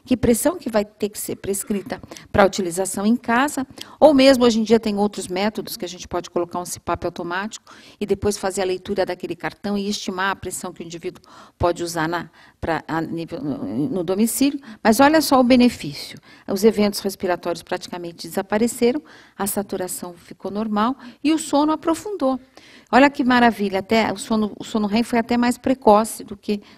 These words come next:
normalmente se é no indivíduo que não tem nada. Mostrando, então, um rebote terapêutico, né, do, aí do, o efeito do tratamento. Então, por isso que o cipap é considerado o gold standard.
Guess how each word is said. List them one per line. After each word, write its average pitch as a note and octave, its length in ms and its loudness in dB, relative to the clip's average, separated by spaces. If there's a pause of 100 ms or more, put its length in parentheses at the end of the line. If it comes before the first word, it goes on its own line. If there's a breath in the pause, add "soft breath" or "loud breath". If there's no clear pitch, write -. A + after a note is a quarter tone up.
normalmente G3+ 440 0
se A3 240 -4
é F#3 100 -6
no G3 100 -8
indivíduo G3 380 -12
que G3 80 -14
não F#3+ 140 -18
tem G3+ 180 -16
nada. F#3 200 -16 (300 loud breath)
Mostrando, C4 460 4
então, C4 260 4
um C#4 100 6
rebote A#3 800 8 (380 loud breath)
terapêutico, G#3 840 4
né, G#3 240 4
do, F3 420 -4
aí E3+ 280 0
do, - 240 -8
o E3+ 80 -2
efeito G3 400 0
do G3 100 -2
tratamento. F#3 640 -6 (220 loud breath)
Então, D4+ 140 4
por D4 160 6
isso C4+ 220 2
que - 100 -6
o B3 40 -4
cipap - 600 -8 (240 soft breath)
é F#3 60 -6
considerado F#3 540 -4
o D#3+ 40 -10
gold D#3 240 -6
standard. - 400 -14